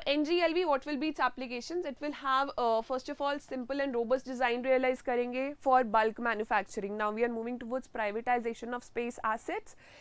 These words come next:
N G, uh, your New Space India Limited has been created within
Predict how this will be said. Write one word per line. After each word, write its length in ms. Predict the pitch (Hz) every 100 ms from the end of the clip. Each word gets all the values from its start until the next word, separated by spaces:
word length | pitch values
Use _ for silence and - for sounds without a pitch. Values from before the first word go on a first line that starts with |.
| - -
N 200 | 262 262
G, 220 | 277 311
uh, 180 | 254 247
your 300 | 240 254 254 254 - - - - - - - - _
New 240 | 254 269 311
Space 320 | - 311 311
India 220 | 302 294 311
Limited 400 | 285 277 320 320
has 260 | 277 262
been 220 | 247 302
created 540 | 294 269 262 247 370 - -
within 320 | 247 226 269